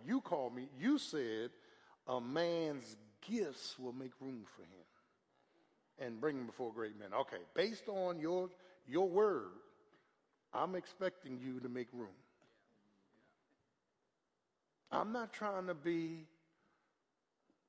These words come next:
notorious like these other great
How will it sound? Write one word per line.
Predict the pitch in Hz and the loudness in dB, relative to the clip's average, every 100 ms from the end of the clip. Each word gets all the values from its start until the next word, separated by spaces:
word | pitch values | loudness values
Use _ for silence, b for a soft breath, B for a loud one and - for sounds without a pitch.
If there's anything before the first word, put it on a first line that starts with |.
| - | -4
notorious | 139 - - 170 156 156 156 156 160 - 143 | -2 -2 0 4 6 6 4 2 2 0 0
like | 131 127 127 | 0 0 -4
these | 143 127 | -4 0
other | 139 139 135 | 0 2 -2
great | 113 139 143 147 | 2 2 2 0